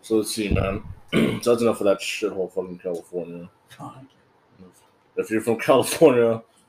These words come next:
Speaker 2: Come
Speaker 1: sorry,
Speaker 2: on.
Speaker 1: man. I, I, I blame, you know, I fuck with you guys for fucking with us, but you live in a fucking communist regime. And I
Speaker 2: Huh.
Speaker 1: hope fucking Newsom gets fucking outed.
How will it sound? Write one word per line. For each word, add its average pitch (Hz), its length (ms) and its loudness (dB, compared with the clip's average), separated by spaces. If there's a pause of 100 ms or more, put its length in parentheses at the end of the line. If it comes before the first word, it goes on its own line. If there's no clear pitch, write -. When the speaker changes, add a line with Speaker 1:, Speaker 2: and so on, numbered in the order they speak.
(120)
Speaker 2:
Come - 160 -12
Speaker 1:
sorry, 101 380 0
Speaker 2:
on. 92 40 -10 (160)
Speaker 1:
man. - 20 -8
I, 95 120 -4
I, 95 360 -6
I - 40 -6
blame, 104 480 -6
you 101 80 -8
know, 98 140 -4
I 90 240 -4
fuck 104 180 -2
with 104 160 -10
you 101 60 -6
guys 104 180 0
for - 80 -18
fucking 107 360 -6
with - 140 -6
us, 113 180 -4 (440)
but 92 140 -12
you 98 80 -8
live 104 80 -4
in 104 80 -4
a 95 40 -4
fucking 98 300 -8
communist 101 440 -6
regime. 92 500 -10 (600)
And 160 160 -14
I 92 40 0
Speaker 2:
Huh. - 0 -
Speaker 1:
hope 107 200 -6
fucking 98 400 -8
Newsom 98 300 -10
gets 95 220 -6
fucking 90 600 -8
outed. 90 340 -4